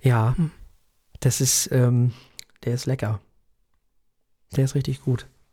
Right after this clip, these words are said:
Speaker 1: Könnte man sich fast zum Geburtstag eine Flasche hinstellen.
Speaker 2: <laughs> Ja, wenn man nicht, ja. Ist gefährlich, nicht, dass er zu schnell alle wird. <laughs>
Speaker 1: Ja.
Speaker 2: Mit dem Alkohol.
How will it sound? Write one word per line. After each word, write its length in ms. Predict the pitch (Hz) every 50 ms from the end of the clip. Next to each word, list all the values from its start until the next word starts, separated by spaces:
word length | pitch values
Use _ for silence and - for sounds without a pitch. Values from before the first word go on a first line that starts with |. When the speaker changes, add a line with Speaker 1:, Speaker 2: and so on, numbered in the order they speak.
| _ _ _ _ _ _ _ _ _ _ _ _ _ _ _ _ _ _ _ _ _ - - - _ _ _ _ _ _ _
Speaker 1:
Könnte 180 | - - 151 147
man 80 | 131 123
sich 100 | 131 127
fast 180 | - 139 131 -
zum 120 | - 131
Geburtstag 380 | 123 120 131 135 - - - -
eine 80 | 123
Flasche 260 | - 123 113 - -
hinstellen. 520 | 113 117 120 117 - - 117 113 117 120 110 _ _ _ _ _ _ _ _ _ _ _ _ _ -
Speaker 2:
<laughs> 360 | - - - - - 226 175 - 170 - - _ _ _ _ _ _ _ _ _ _ _ _ _ _ - - - - - - - _ _ _ _ _ _ _ _ _ - 202
Ja, 240 | 196 180 165 180 196 _ _ _ _ 185
wenn 100 | 185 170
man 140 | 170 165
nicht, 400 | 170 160 - - - - - - - _ _ _ _ _ _ _ -
ja. 220 | - 170 165 180 - _ _ _ - - - - - - - - - - - - - - _ - - _ _ _ _ - - - - - -
Ist 140 | - - -
gefährlich, 460 | - 180 - - 233 226 190 165 -
nicht, 180 | - 175 170 -
dass 140 | 180 170 -
er 80 | 190
zu 180 | 175 - 190 185
schnell 240 | - - 190 185 202
alle 220 | 185 180 175 156
wird. 240 | 160 165 165 170 - - - _ _ _ _ _
<laughs> 400 | _ _ - - - - - -
Speaker 1:
Ja. 180 | 127 120 -
Speaker 2:
Mit 80 | - 107
dem 80 | 110 113
Alkohol. 420 | 113 160 165 160 - 175 165 160